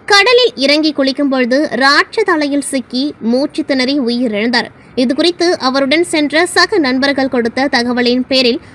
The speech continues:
சம்பவ இடத்திற்கு சென்ற போலீசார் ஜெகதீஸ்வரன் உடலை கைப்பற்றி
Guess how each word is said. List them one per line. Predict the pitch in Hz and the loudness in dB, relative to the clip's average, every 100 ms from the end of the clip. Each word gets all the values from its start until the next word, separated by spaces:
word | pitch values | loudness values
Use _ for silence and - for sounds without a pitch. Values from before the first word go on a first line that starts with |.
| - | -6
சம்பவ | - 415 494 480 | 0 2 2 2
இடத்திற்கு | 440 415 381 381 | 0 -2 -2 0
சென்ற | 349 320 311 294 | 0 0 0 0
போலீசார் | 277 285 285 269 294 - 233 | 0 0 2 2 2 -2 0
ஜெகதீஸ்வரன் | 285 359 349 339 320 294 277 240 | 2 0 0 0 0 0 0 0
உடலை | 220 240 240 240 | -2 0 -2 -2
கைப்பற்றி | 247 262 285 - | -2 -4 -6 -4